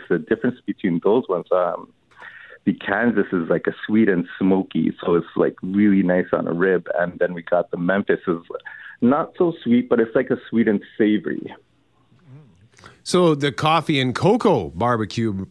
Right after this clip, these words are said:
Speaker 2: rub, uh, tell us about that.
Speaker 1: Mm-hmm. Oh, super good. So that one pairs so beautifully with, like, a beef dish. Like, I've had that one with a, a brisket that was slow cooked, and so that thing just fell apart. And so the boldness of the coffee paired with the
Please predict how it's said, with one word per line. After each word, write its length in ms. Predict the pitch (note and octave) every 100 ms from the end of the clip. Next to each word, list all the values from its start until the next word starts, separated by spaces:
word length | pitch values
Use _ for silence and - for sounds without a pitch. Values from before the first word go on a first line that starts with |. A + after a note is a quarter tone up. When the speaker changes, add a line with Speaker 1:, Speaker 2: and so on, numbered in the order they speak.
| -
Speaker 2:
rub, 420 | A2+ G2 E2+ E2 - - - _ _
uh, 120 | -
tell 160 | B2 G3
us 100 | E3+
about 140 | E3+ C3+
that. 280 | F3 C4
Speaker 1:
Mm-hmm. 540 | - G3 G3+ C4+ A#3+ - - - -
Oh, 200 | G#2 F#2+ -
super 240 | A#2 G#2+
good. 320 | F#2 G#2+ G2 -
So 100 | G#2+
that 240 | F2+ G#2 A2+
one 160 | G#2+
pairs 320 | - - G2 - -
so 180 | - G#2
beautifully 480 | G2+ G#2 F#2+ - G2
with, 260 | F2 F2+ E2
like, 180 | E2 E2+
a 40 |
beef 280 | E2 F#2+ F#2 _
dish. 160 | F2 - -
Like, 220 | F2+ F2
I've 140 | F2
had 200 | - F2
that 160 | F2+ -
one 200 | F#2+ F2+
with 220 | F2+ F2
a, 180 | F2 F2 - - - - -
a 60 | G2+
brisket 720 | F#2 G#2 B2+ B2+ - G#2+ F2
that 120 | E2+
was 140 | F2 F2+ -
slow 280 | A2+ A2+ A2
cooked, 360 | - A2+ G2
and 200 | G2 E2+ -
so 80 | G2
that 240 | F2+ E2 -
thing 200 | G2 F2+
just 140 | F2+ - _ -
fell 180 | G2+
apart. 400 | G2 - G#2+ G2
And 180 | F2+ E2+ -
so 120 | G#2
the 120 | F#2
boldness 520 | F2 E2 G2 G#2 A2+ -
of 120 | F#2
the 80 | F2
coffee 440 | - F#2 F#2 -
paired 280 | G2 - F#2
with 160 | F2
the 80 | -